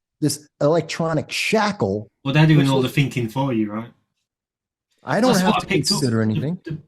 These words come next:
Speaker 2: I played, I think I started, to, was it two, it might have been three weeks ago now when I did the, we did the first session. We're all new to it anyway, the, the guys
Speaker 1: Right.
Speaker 2: who I was doing it with.
Speaker 1: Which is even better.
Speaker 2: And straight away,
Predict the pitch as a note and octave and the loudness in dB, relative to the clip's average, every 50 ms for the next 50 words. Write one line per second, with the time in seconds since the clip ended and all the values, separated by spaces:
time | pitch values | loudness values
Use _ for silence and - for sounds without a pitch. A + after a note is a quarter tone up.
0 | _ - D#3 D3+ - - G3+ G3+ G3+ F#3 F#3+ D3+ C#3 - A3 A3+ G3 F3 D3+ - | _ -6 -4 -4 -2 0 0 0 0 0 -2 -4 -2 0 0 2 2 2 0 2
1 | - F3 F3+ F3+ E3+ E3+ D3+ - - - D#3 D3+ - - _ - _ - E3 G#3 | 4 4 4 4 4 2 0 -2 -4 -10 -10 -12 -12 -16 _ -16 _ -12 -12 -12
2 | E3+ - - G3+ F#3+ F3+ E3+ F3+ F3 E3+ E3+ F3+ E3+ D3+ C3 A2+ - C#3 C#3 C3+ | -8 -6 -4 -2 0 2 2 2 2 2 0 0 0 0 -2 0 0 2 2 2
3 | C3+ C3+ - - B2 A#2 A2+ A2 A2 G#2+ G#2+ A2 B2+ C3+ C3+ A#2+ A#2 A#2+ A#2 A2+ | 2 -2 -4 -6 -6 -4 -4 -4 -4 -4 -4 -4 -6 -8 -8 -8 -6 -6 -8 -8
4 | _ _ - C#3+ C#3+ - _ _ _ - B2+ A#2+ B2+ C3+ D#3 C#3+ C3+ C3 C#3 - | _ _ -8 -8 -8 -10 _ _ _ -16 -16 -8 -6 -4 -2 0 -2 -2 -2 0
5 | D#3 C#3 C3+ C3 - C#3+ C3 - - B2 A2 A2 - - _ _ _ _ - D3+ | 0 0 0 0 -2 -6 -8 -6 -8 -10 -10 -10 -12 -18 _ _ _ _ 4 6
6 | E3 F3 E3 C#3+ C3+ C3+ C3+ C3 - - G#2 G#2 A2 A#2+ B2 B2 A#2 A2+ A2+ A2 | 8 8 8 6 6 6 4 4 2 -2 -8 -8 -6 -4 -4 -2 -2 0 0 0
7 | A2 - B2+ A#2 A2 A2+ A#2 A#2 G#2+ A#2 A#2 G#2+ G#2+ A2+ A2 A2 - B2 B2 A2+ | -2 -4 -6 -6 -6 -6 -8 -8 -6 -2 0 0 0 0 -2 -6 -6 -6 -6 -6
8 | A2 A2 G#2 G2+ - _ - C3+ B2+ D3+ C3+ A#2+ C#3 C3+ C#3 C#3 G#3 G#3+ - D2+ | -6 -10 -12 -18 -16 _ -4 -2 0 0 0 2 2 2 2 2 2 0 0 -2
9 | - - _ - - _ _ _ _ - D#3+ D#3+ D#3 D3+ C#3 B2 C3+ - - - | -6 -10 _ -20 -20 _ _ _ _ 2 6 8 10 10 8 6 2 -6 -12 -18
10 | F3 - - - E3 D#3 - - F#3+ G3+ G3+ F3 F#3 F#3 F3 D#3 C3+ | -20 -20 -14 -8 -8 -6 -2 0 2 2 2 2 2 2 4 4 4